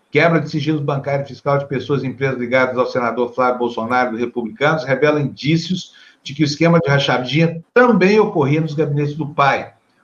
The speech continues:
O presidente Jair Bolsonaro, sem partido,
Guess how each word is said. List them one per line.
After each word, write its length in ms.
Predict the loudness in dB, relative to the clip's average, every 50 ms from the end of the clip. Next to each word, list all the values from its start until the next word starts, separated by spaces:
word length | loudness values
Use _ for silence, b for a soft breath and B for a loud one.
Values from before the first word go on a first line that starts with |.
| _ _
O 100 | -10 -4
presidente 420 | -2 0 0 0 0 0 -2 -2 0
Jair 200 | 0 0 0 0
Bolsonaro, 540 | 0 -2 -4 -4 -6 -6 -4 -2 -2 -2 -4
sem 240 | -6 -8 -8 -6
partido, 580 | -4 -4 -6 -6 -6 -2 0 0 0 0 -4 -10